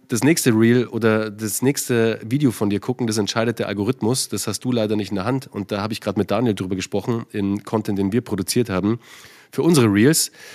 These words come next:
Da können wir auch gleich drauf eingehen. Ist halt jetzt, wenn wir den gesamten Funnel uns anschauen,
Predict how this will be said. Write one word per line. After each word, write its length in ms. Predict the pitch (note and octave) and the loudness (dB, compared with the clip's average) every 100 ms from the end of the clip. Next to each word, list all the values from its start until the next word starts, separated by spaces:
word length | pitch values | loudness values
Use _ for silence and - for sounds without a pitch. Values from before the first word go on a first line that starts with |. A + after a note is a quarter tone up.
| - - | -20 -12
Da 80 | G2 | -6
können 160 | A#2+ C3 | 0 0
wir 20 | |
auch 80 | C3+ | 2
gleich 160 | G#2+ | -2
drauf 180 | G#2+ F#2+ | -2 -4
eingehen. 440 | F#2+ G2+ B2 D3 - _ _ _ _ _ _ - - | -2 0 2 0 -2 _ _ _ _ _ _ -10 -4
Ist 160 | B2 | 0
halt 120 | C3+ | 0
jetzt, 200 | A#2 - | 0 0
wenn 160 | A2+ A2 | -2 0
wir 240 | A#2 A#2 | 2 2
den 260 | - - G#2+ | 0 -4 -2
gesamten 460 | G#2 G2+ C3+ - G#2 | 0 0 -2 -4 -6
Funnel 340 | - D#3 B2+ | -4 0 0
uns 180 | F#2+ F#2+ | 0 -4
anschauen, 560 | F#2+ F#2+ B2 B2+ D3 | -6 -2 2 2 2